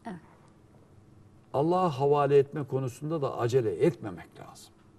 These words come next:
Speaker 2: Allah'a havale etmek en ağırıdır. Allah'a havale edersin. Gerçekten mazlumsan çok ileri gitmez,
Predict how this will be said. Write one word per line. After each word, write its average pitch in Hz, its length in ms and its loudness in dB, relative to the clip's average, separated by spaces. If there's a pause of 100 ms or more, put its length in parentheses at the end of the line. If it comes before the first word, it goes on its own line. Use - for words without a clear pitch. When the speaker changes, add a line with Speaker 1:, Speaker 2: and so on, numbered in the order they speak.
(880)
Speaker 2:
Allah'a 101 360 -4
havale 90 340 -4
etmek 120 320 -10 (760)
en 113 140 -8
ağırıdır. 80 640 -18 (640)
Allah'a 110 360 -4
havale 85 320 -6
edersin. 85 360 -12
Gerçekten 101 500 -8
mazlumsan 92 640 -10 (1080)
çok - 260 -6
ileri 107 300 0
gitmez, 120 440 -10